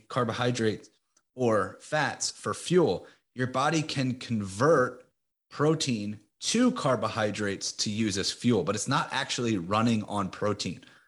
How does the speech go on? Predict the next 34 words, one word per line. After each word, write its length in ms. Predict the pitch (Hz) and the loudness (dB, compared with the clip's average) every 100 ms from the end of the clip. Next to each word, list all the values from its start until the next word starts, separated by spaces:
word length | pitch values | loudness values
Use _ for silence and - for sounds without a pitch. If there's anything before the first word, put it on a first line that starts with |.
| _ _ | _ _
So 120 | - 117 | -6 0
that 240 | 131 - | 0 0
is 160 | 117 95 | -4 -2
one 260 | 113 123 | 0 2
thing 380 | 113 104 95 92 _ _ _ _ | 2 0 -2 -6 _ _ _ _
that 280 | 104 95 82 | -2 -2 0
we 80 | 104 | 2
must 280 | 113 113 | 2 2
understand. 540 | - 95 - 117 104 80 - _ | -2 -4 -4 -2 -4 -6 -12 _
There's 180 | 104 - | -4 -4
two 320 | - - 180 | -2 4 4
fuel 340 | 185 - 165 147 | 4 2 2 2
sources, 600 | - 101 - - - - | 0 -4 -6 -8 -8 -10
pu-, 360 | - 143 147 - | -2 2 2 0
two, 360 | - 170 208 - - _ _ _ - | 4 4 4 -2 -16 _ _ _ -4
I 60 | |
really 320 | 117 104 104 85 | -2 2 0 0
can't 240 | 90 80 | -4 -6
speak 260 | - 98 - | -4 -6 -4
today. 280 | 104 - - - - - | -2 0 -2 -4 -12 -10
<laughs> 380 | - - - - | -6 -6 -8 -6
Not 180 | 120 - | -4 -4
the 60 | |
best 340 | 85 98 - - | -2 -2 -2 -4
for 140 | 90 | -6
a 60 | 82 | -4
podcast. 540 | 87 87 - 73 - | -6 -6 -8 -10 -12
<laughs> 500 | - - _ _ - | -16 -20 _ _ -4
There 300 | 135 107 131 | -2 0 0
are 140 | 107 127 | 0 -2
two 500 | - 143 143 165 165 - _ _ _ | -2 2 4 4 0 -12 _ _ _
preferred 500 | - 107 - 131 131 | -8 -6 0 2 2
fuel 320 | 127 - 135 120 | 0 2 4 4
sources 640 | - 98 92 90 90 | 2 0 -2 -4 -6